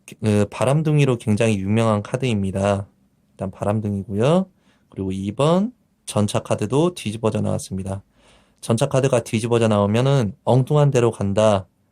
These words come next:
잘못 가고 있다를 나타내는 거고요. 삼 번 세계 카드가 나왔습니다. 연애운에서 세계 카드는 둘 사이의 인연이 끝났음을 알려주는 카드고요. 그리고 사 번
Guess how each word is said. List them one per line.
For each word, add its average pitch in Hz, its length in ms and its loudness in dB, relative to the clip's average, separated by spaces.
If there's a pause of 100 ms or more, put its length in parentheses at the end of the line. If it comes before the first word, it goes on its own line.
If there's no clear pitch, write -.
(260)
잘못 131 360 2
가고 117 240 2
있다를 - 760 -4
나타내는 101 440 -2
거고요. 120 600 0 (340)
삼 175 300 -2
번 110 240 2 (460)
세계 165 300 -2
카드가 131 380 -2
나왔습니다. 98 680 -4 (640)
연애운에서 135 520 4
세계 165 240 0
카드는 127 560 0 (200)
둘 117 260 0
사이의 120 420 2
인연이 113 440 0
끝났음을 180 880 2 (140)
알려주는 113 500 0
카드고요. 139 680 -4 (960)
그리고 98 260 -4
사 139 240 -4
번 151 380 0